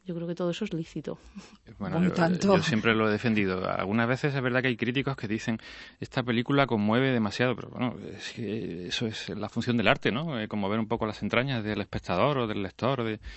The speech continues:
Speaker 2: no, eh, no, no puedo entender ese tipo de comentarios, francamente.
Speaker 3: Un poco o mucho. La verdad es que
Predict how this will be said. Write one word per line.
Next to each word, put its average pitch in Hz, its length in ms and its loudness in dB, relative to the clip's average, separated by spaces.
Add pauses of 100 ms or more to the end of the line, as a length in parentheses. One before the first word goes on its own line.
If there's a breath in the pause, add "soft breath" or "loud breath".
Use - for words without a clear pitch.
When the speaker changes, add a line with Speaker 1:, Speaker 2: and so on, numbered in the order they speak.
(340 loud breath)
Speaker 2:
no, - 160 -6
eh, 82 140 -6
no, 110 160 -2
no 117 220 0
puedo 127 180 2
entender 110 280 2
ese 110 100 -2
tipo 101 240 -4
de 98 80 0
comentarios, 98 420 -4
francamente. 95 480 -4
Speaker 3:
Un 180 100 -2
poco 185 280 0
o 147 80 2
mucho. 143 520 -4 (440 loud breath)
La 165 160 6
verdad 170 180 4
es 190 140 0
que 180 680 2